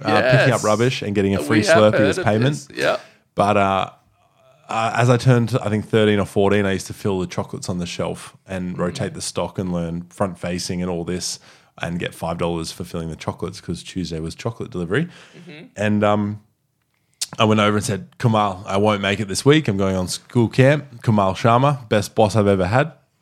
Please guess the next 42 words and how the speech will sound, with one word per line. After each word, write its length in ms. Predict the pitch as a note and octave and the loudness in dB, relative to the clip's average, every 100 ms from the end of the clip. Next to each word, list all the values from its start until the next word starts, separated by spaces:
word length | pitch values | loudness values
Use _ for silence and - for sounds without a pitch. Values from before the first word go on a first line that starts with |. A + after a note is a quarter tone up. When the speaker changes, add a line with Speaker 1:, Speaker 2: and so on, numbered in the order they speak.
| - | -20
Speaker 1:
Shout 340 | - - G#2 | -4 0 2
out 140 | G2 - | 0 -2
to 100 | A2 | 0
you, 140 | G#2+ | 0
Kamal. 420 | - G#2+ A#2 C#3 | 0 2 2 0
I 60 | - | -4
think 160 | A2 | -4
he 80 | G2+ | -4
still 180 | - G#2 | -2 0
owns 240 | G2+ G2 | 0 0
seven 200 | - G2+ | -2 0
elevens. 380 | G2+ A2 D3 E3+ - | 0 0 -2 -6 -8
Speaker 2:
<laughs> 60 | - | -8
That's 160 | C#3 | -4
so 160 | - - - | -2 0 6
Speaker 1:
Seriously, 560 | B2+ B2+ A#2+ - A#2+ A#2 | 8 8 4 2 2 2
Speaker 2:
good. 60 | |
Speaker 1:
best 260 | G2+ G2 - | 0 -2 -2
boss 180 | F2+ F#2 | -6 -4
I've 80 | F2 | -4
ever 160 | E2 | -4
had. 240 | E2 E2 - - | -6 -8 -12 -10
Speaker 2:
Really? 200 | C3+ F3 | 2 4
Speaker 1:
Absolute 380 | G3+ A3+ G#2+ F2+ | 4 4 4 2
weapon. 420 | F2 E2+ F2 D#2+ E3 | -2 -4 -6 -4 -6
Speaker 2:
<laughs> 80 | - | -4
Awesome. 540 | - C#3+ - B2+ A#2+ - | -6 -4 -4 -6 -6 -2
Speaker 1:
He 160 | A2+ | 0
taught 180 | A2 A2 | 2 0
me 80 | G#2+ | 2
how 80 | G2 | 2
to 60 | |
mop 180 | F#2 F#2 | 0 0
a 80 | F2 | -4
floor, 340 | - F#2 F2+ F#2+ | -4 -2 -2 -2
and 80 | |
I 80 | F2 | -6
still 600 | E2+ - - F2+ F#2 G2 - - | -6 -8 -6 -4 -4 -6 -12 -6
mop 300 | F#2 F2+ F#2 | -2 -2 -2
the 60 | |
floor 260 | E2+ F2+ E2+ | -4 -2 -2
now, 240 | E2 E2+ | -2 -6